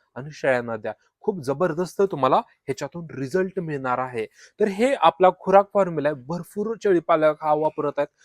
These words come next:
त्यांनाही रिझल्ट मिळतोय. तर तुम्ही हा खुराक फॉर्म्युलानुसार, अ, र-, वापरून बघा, रिझल्ट जबरदस्त मिळणार आहे. जसे की आपल्याकडचे बोकड आहेत, अ, दोन, तीन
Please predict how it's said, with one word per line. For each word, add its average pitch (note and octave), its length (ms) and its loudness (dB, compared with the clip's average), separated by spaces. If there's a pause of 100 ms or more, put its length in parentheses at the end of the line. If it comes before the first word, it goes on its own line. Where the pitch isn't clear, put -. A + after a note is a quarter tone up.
(160)
त्यांनाही E3 340 -8
रिझल्ट D3+ 380 -6
मिळतोय. C#3 360 -6
तर - 320 -10
तुम्ही F3+ 340 -6
हा - 260 0
खुराक F3 280 0
फॉर्म्युलानुसार, C#3 680 -4
अ, - 220 -6
र-, B2+ 640 -2 (180)
वापरून F3 360 -2
बघा, D#3 220 0 (340)
रिझल्ट C#3+ 440 -4
जबरदस्त B2+ 560 -8
मिळणार B2 340 -6
आहे. G#2+ 100 -6 (280)
जसे C3+ 180 -8
की D3+ 120 -6
आपल्याकडचे C#3+ 500 -6
बोकड D#3 440 -4
आहेत, C3+ 240 -2 (340)
अ, B2+ 240 0
दोन, C#3 340 2
तीन C3+ 320 -6